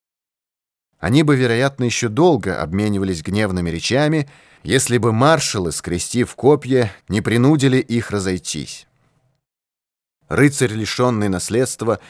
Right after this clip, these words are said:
возвратился на свое прежнее место, а Бриан де Буагильбер в свой шатер, где провел весь остаток дня в гневе и отчаянии. Не слезая с коня,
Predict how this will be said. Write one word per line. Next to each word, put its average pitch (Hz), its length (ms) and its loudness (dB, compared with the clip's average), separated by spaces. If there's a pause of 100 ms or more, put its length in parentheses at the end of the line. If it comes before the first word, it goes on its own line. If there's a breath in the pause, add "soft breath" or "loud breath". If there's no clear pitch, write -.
(140 loud breath)
возвратился 110 680 0
на 101 100 -2
свое 90 280 -2
прежнее 80 460 -2
место, 135 520 0 (360 soft breath)
а 85 120 -2
Бриан 113 400 4
де 104 100 2
Буагильбер 90 680 0
в - 80 -10
свой 92 260 -2
шатер, 117 580 0 (360 soft breath)
где 117 220 0
провел 113 420 2
весь 107 300 0
остаток 92 600 -2
дня 98 240 -2
в 76 80 -10
гневе 98 440 -2
и 95 180 -4
отчаянии. 76 720 -4 (1160)
Не 92 140 -2
слезая 135 440 2
с - 80 -2
коня, 135 480 0